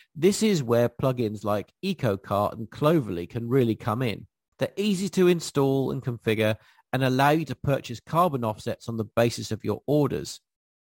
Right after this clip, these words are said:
I covered EcoCart back in episode seven, which was dedicated to explaining how to use carbon offsets. So check out that episode as well if you'd like to dive in a little bit deeper.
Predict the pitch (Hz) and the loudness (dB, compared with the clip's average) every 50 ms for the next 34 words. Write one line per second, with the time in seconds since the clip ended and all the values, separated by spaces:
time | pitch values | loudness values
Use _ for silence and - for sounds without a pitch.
0 | - - - - - - - - - 226 240 - 180 - - 175 180 - 151 135 | -20 -20 -20 -12 -6 -4 -4 0 2 2 4 4 2 2 2 0 0 2 2 2
1 | 127 - - 131 123 120 117 - - - _ _ _ - 135 131 - 139 - - | 2 2 2 2 2 2 2 0 -2 -6 _ _ _ -2 -2 0 -2 -6 -8 -6
2 | - 131 - 131 - - 123 117 113 107 - - - - 143 143 120 104 87 90 | -4 -4 -2 -4 -2 -2 -2 -2 -2 -4 -8 -8 -2 2 2 4 4 2 -2 -8
3 | - _ _ _ _ _ - - _ _ - - - 127 131 113 - - 170 202 | -10 _ _ _ _ _ -20 -20 _ _ -8 -6 -4 -4 -4 -2 2 4 4 4
4 | 208 - - 139 123 113 - - 123 110 - - - 131 131 123 113 92 131 135 | 4 4 4 2 2 2 0 -2 -4 -4 -4 -2 0 0 2 2 0 -2 -2 -2
5 | 131 - 123 113 120 120 113 - - 123 120 113 120 127 139 139 - - - 98 | -2 -2 -4 -4 -4 -6 -4 -2 0 0 0 0 0 -2 -2 -2 -2 -4 -8 -8
6 | 87 - - - - - - _ - - 175 170 170 - - 240 240 - 175 135 | -8 -8 -10 -16 -20 -20 -20 _ -4 -2 -2 -2 0 0 0 0 2 2 2 2
7 | 95 90 127 113 - 110 - - 123 110 - 113 107 98 98 95 - - 123 110 | 2 2 0 -2 0 -2 -2 -2 -4 -4 -4 -2 -2 -2 -2 -4 -4 -4 -4 0
8 | 107 123 131 127 117 107 - 117 113 127 120 101 - - 123 120 117 110 113 107 | 2 4 4 4 4 2 0 -2 -2 -2 -2 -2 -2 -2 0 2 2 0 0 -2
9 | 101 104 113 117 110 101 101 - - - 104 101 - - - | -4 -4 -4 -4 -4 -6 -8 -10 -8 -8 -8 -8 -8 -8 -12